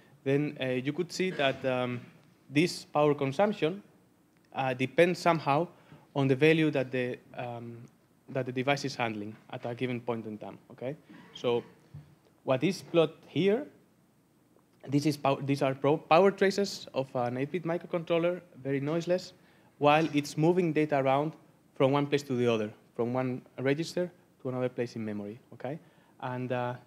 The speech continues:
it does so for different values of different Hamming weights. Okay, so there's one trace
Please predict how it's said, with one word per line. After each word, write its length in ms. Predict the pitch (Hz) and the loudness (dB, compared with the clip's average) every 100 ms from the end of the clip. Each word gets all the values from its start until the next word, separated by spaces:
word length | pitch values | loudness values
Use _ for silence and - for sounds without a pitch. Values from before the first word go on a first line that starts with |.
| _ | _
it 120 | 131 | -4
does 180 | 120 156 | 0 0
so 320 | - 170 180 180 - _ _ | 2 2 2 0 -16 _ _
for 300 | 143 135 131 - - - | 2 2 2 -4 -16 -4
different 340 | 143 139 123 | -2 0 2
values 500 | 139 196 180 202 - - | 2 4 2 -2 -10 -10
of 160 | 139 131 | -8 -2
different 280 | 139 143 | -2 -2
Hamming 280 | 135 135 123 | -2 -2 -2
weights. 360 | 107 98 - - _ 117 | -4 -6 -10 -20 _ -14
Okay, 240 | 113 127 135 | -10 -10 -10
so 200 | 117 113 113 _ _ _ _ _ _ _ _ - | -8 -8 -8 _ _ _ _ _ _ _ _ -10
there's 180 | 135 127 | -4 -2
one 200 | 131 135 | 0 -2
trace 340 | 135 139 135 | 2 2 0